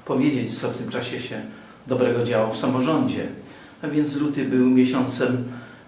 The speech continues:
trudnej walki z zimą. Były obfite opady. Musieliśmy utrzymywać przejezdność na drogach publicznych i tutaj koncentrowaliśmy swoje działania. Były te działania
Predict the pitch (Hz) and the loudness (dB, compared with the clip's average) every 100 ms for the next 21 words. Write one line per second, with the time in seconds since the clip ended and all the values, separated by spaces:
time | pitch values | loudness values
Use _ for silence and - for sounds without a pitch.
0 | - - - - - - - 180 180 127 | -20 -20 -20 -20 -20 -20 -10 2 4 4
1 | 117 110 123 - 151 135 131 123 - 120 | 0 -2 -4 -8 -8 0 2 2 -2 -6
2 | 117 120 - - 123 123 127 110 143 143 | -6 -8 -8 -6 -4 0 0 2 0 -2
3 | - - - - - - 123 - - 131 | -6 -14 -18 -20 -14 -4 -2 0 -2 -2
4 | 135 120 120 110 110 117 - - - - | 0 0 0 0 0 0 0 -2 -8 -16
5 | - 123 127 127 123 117 113 120 120 120 | -10 -6 0 0 0 -4 -2 0 0 -2
6 | 120 - - - - - - - 139 131 | -6 -12 -18 -20 -16 -10 -6 0 2 4
7 | 123 123 - 139 127 127 127 123 131 123 | 6 4 2 4 6 6 4 0 0 0
8 | 123 123 - 131 - 110 - 127 127 - | 0 0 0 -4 -4 -4 -2 2 4 2
9 | - - - - - - 131 127 143 135 | -4 -12 -18 -20 -20 -14 -8 -4 0 2
10 | 127 131 127 127 127 127 127 123 120 120 | 2 2 0 2 2 4 4 2 0 0
11 | 120 - 110 110 110 - - - - 123 | 0 0 0 0 -4 -8 -14 -16 -6 2
12 | 135 135 98 98 95 - - - - - | 4 6 4 0 -4 -10 -16 -20 -20 -20
13 | - - - - 127 143 139 131 135 127 | -20 -20 -16 -8 -2 0 2 0 4 6
14 | 127 127 123 | 6 4 0